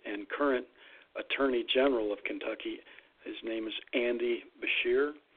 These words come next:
B E S H E A R, is running against the current governor. So everyone has to make up their own mind, but we are now educating you about labor-friendly Andy, Andy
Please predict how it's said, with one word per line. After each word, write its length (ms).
B 260
E 380
S 200
H 300
E 380
A 280
R, 200
is 120
running 260
against 320
the 60
current 360
governor. 420
So 280
everyone 640
has 180
to 80
make 220
up 100
their 160
own 180
mind, 380
but 140
we 180
are 80
now 240
educating 600
you 360
about 300
labor-friendly 800
Andy, 420
Andy 480